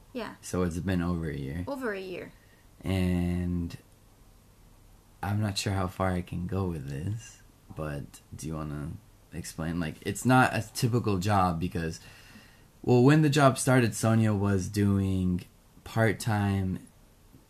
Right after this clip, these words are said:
Speaker 2: like, teaching and part-time as a student. The only thing about that is her day was completely divided. So she was a student from, like, nine thirty A M till one in the afternoon.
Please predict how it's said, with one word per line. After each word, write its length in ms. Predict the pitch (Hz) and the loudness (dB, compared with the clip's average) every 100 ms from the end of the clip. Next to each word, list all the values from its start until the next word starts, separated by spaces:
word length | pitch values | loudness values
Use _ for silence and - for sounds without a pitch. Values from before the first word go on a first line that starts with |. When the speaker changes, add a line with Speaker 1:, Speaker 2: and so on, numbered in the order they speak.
| _ - | _ -8
Speaker 2:
like, 380 | 92 76 - - | -6 -6 -10 -10
teaching 560 | - 131 139 156 147 | -2 0 2 0 0
and 180 | 98 98 | 0 -2
part-time 720 | 107 101 92 98 92 87 85 - - | 0 -2 -2 -4 -2 -2 -4 -8 -8
as 240 | 92 95 | -6 -6
a 60 | 80 | -6
student. 600 | - - 82 71 67 - - _ - _ - - | -8 -4 -4 -6 -10 -14 -20 _ -20 _ -20 -8
The 120 | 90 | -2
only 200 | 107 113 | 2 2
thing 200 | 98 107 | 2 2
about 220 | 98 90 90 | 2 2 2
that 200 | 98 90 | 2 2
is 380 | 85 80 - - - | -2 -6 -12 -18 -12
her 240 | 107 98 | -2 0
day 320 | 90 95 95 | 0 0 2
was 260 | 92 90 - | 2 -2 -4
completely 540 | 92 87 104 80 92 | -6 -4 -2 -2 -2
divided. 600 | 85 82 85 82 78 78 - - - - - _ - - | -4 -4 -4 -4 -6 -8 -16 -20 -20 -20 -20 _ -20 -12
So 360 | - 95 82 | -4 -2 0
she 200 | 78 - | 0 2
was 160 | 95 90 | 2 0
a 60 | 90 | -4
student 480 | - 101 101 90 | 0 2 4 2
from, 220 | - 95 90 | -2 -2 0
like, 160 | 85 | -2
nine 360 | 82 87 92 90 | -2 0 0 0
thirty 320 | 104 101 85 | 2 2 2
A 160 | 95 95 | 2 2
M 340 | 92 95 95 - | 2 0 -2 -6
till 280 | - 90 82 | -2 0 0
one 500 | 82 85 90 95 104 - - - 98 | -2 -2 -2 -2 -6 -14 -20 -10 -4
in 100 | 87 | -2
the 60 | |
afternoon. 680 | 82 82 87 98 135 156 165 | -2 -4 -2 4 6 4 0